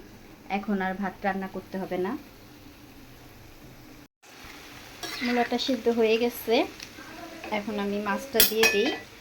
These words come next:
মাছটা দেওয়ার পরে আমি আবার ধনিয়া পাতাও দিব, আমি অবশ্যই এটার মধ্যে ফ্রোজেন ধনিয়া পাতা দিব। এই হচ্ছে আমার ফ্রোজেন ধনিয়া পাতা,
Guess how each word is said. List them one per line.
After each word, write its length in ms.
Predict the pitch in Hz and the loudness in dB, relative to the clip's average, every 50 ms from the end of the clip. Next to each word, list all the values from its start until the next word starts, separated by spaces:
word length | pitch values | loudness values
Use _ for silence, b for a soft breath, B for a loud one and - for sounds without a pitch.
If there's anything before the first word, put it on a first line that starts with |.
| - - - - - - - - - - - - - - - - - - - - - - - 202 | -18 -18 -18 -18 -18 -18 -18 -18 -18 -20 -20 -20 -20 -20 -20 -20 -20 -20 -20 -20 -18 -12 -8 -6
মাছটা 360 | 196 180 202 - - - - 202 202 | -4 -4 -6 -4 0 2 4 6 6
দেওয়ার 240 | 202 208 202 202 202 - - | 6 6 4 2 -2 -4 -4
পরে 220 | 214 208 208 214 208 160 - - - - - - - - - 196 | -2 0 0 0 0 -2 -4 -6 -12 -16 -18 -18 -18 -6 -4 -2
আমি 140 | 196 190 196 202 196 | -2 0 -2 -2 -2
আবার 160 | 190 196 190 185 196 | -2 -2 -2 -2 -2
ধনিয়া 260 | 190 180 180 185 202 202 208 | -2 -2 -2 -2 0 0 0
পাতাও 280 | 226 220 - 233 214 202 202 | 0 2 4 4 4 4 2
দিব, 180 | 214 208 202 175 180 220 320 403 - - - - - - - - - - - 202 | 0 -2 0 2 4 4 4 2 0 -6 -18 -20 -20 -20 -20 -20 -20 -12 -8 -6
আমি 140 | 196 196 202 202 | -4 -4 -2 -4
অবশ্যই 260 | 196 196 202 202 - 220 | -4 -4 -4 -4 -4 -4
এটার 160 | 208 214 208 202 | -4 -4 -4 -4
মধ্যে 180 | 196 190 202 202 202 - | -4 -4 -4 -4 -2 0
ফ্রোজেন 320 | - 214 196 190 196 190 185 190 | 0 0 2 2 0 -2 -2 -2
ধনিয়া 240 | 196 185 180 180 180 - | -2 -2 -2 0 -2 -2
পাতা 200 | 180 - 185 180 180 | -2 -2 -2 -2 -2
দিব। 140 | 185 180 190 185 233 349 - - - - - - - - - - - - - - - - - - - - - - - - - - - - - - - - - - - - - - - - - - - - - - - - 453 - - - - - - - _ _ - - - - - - - - - - - | -2 0 2 4 4 4 4 0 -6 -16 -18 -16 -16 -14 -14 -14 -14 -16 -16 -18 -14 -12 -10 -10 -10 -12 -14 -16 -16 -18 -18 -18 -18 -18 -18 -18 -18 -18 -18 -16 -16 -16 -16 -16 -18 -18 -18 -18 -16 -16 -16 -16 -16 -16 -16 -16 -16 -16 -18 -18 -18 -20 _ _ -20 -20 -20 -18 -18 -16 -16 -16 -4 4 6
এই 80 | 240 254 277 | 8 8 8
হচ্ছে 240 | 254 - - - - 277 254 | 6 4 2 2 4 6 6
আমার 200 | 247 247 247 247 247 - | 8 8 6 6 4 4
ফ্রোজেন 340 | - 247 233 220 226 233 233 226 233 | 8 8 8 10 8 6 6 4 4
ধনিয়া 260 | 233 220 214 214 226 233 233 | 2 2 2 2 4 4 4
পাতা, 260 | 240 233 - 247 240 | 4 6 8 10 10